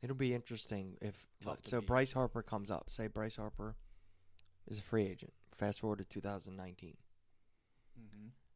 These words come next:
Speaker 1: He's, they're both right fielders, him and Judge. Does one go to left? Say he wants to go there. This is why I don't really think that Bryce Harper will go. 'Cause what are they gonna do? Put one of 'em, neither of 'em are center fielders.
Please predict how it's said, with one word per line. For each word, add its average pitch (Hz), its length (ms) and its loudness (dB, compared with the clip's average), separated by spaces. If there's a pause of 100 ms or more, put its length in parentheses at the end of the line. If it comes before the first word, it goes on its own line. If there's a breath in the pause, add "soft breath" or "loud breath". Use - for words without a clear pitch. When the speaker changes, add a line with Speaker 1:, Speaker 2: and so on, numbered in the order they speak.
(200)
Speaker 1:
He's, 127 260 0
they're 127 120 8
both 123 280 8
right 120 200 6
fielders, 101 420 4
him 113 160 0
and 107 100 0
Judge. 101 460 0 (1500)
Does 110 160 2
one 120 200 4
go 117 140 4
to 110 60 2
left? 131 460 6 (260)
Say 165 220 8
he 180 80 8
wants 165 240 4
to 135 100 0
go 120 160 6
there. 95 200 0 (300)
This 135 140 2
is 156 80 2
why 156 160 10
I 147 40 10
don't 143 200 6
really 131 220 8
think 127 260 2
that 120 200 2
Bryce 120 220 0
Harper 117 240 -2
will 107 160 -4
go. 107 300 -2 (960)
'Cause 127 100 2
what 143 140 6
are 143 40 6
they 139 80 6
gonna 139 160 4
do? 127 140 4
Put - 220 0
one 135 120 6
of 127 80 4
'em, 123 160 -2 (120)
neither 151 420 6
of 151 80 6
'em 147 60 0
are 143 40 2
center 135 260 0
fielders. 113 500 0